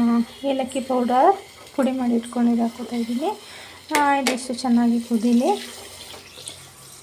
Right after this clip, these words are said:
ಆ, ಎಲ್ಲರೂ ಸಕ್ಕರೆ ಆ್ಯಡ್ ಮಾಡ್ತೀರಾ, ನಾನು ಬೆಲ್ಲ ಆ್ಯಡ್ ಮಾಡ್ಕೊಂಡು ಕಾಫಿ ಮಾಡ್ತಾಯಿದ್ದೀನಿ ಇವತ್ತು. ಕಾಫಿ ಅಲ್ಲ, ಟೀ, ಸಾರಿ.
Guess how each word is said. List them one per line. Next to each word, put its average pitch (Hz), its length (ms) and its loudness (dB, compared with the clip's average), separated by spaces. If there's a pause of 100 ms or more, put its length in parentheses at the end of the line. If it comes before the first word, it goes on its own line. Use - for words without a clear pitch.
(300)
ಆ, 339 160 4
ಎಲ್ಲರೂ 277 680 6
ಸಕ್ಕರೆ 254 380 -4
ಆ್ಯಡ್ 240 240 2
ಮಾಡ್ತೀರಾ, 240 540 0
ನಾನು 240 380 2
ಬೆಲ್ಲ 190 340 0 (320)
ಆ್ಯಡ್ 208 300 -4
ಮಾಡ್ಕೊಂಡು 233 420 -4
ಕಾಫಿ 233 300 -6
ಮಾಡ್ತಾಯಿದ್ದೀನಿ 233 540 0
ಇವತ್ತು. 285 460 -4 (420)
ಕಾಫಿ 233 280 2
ಅಲ್ಲ, 247 160 0 (280)
ಟೀ, 262 180 0
ಸಾರಿ. 262 520 -8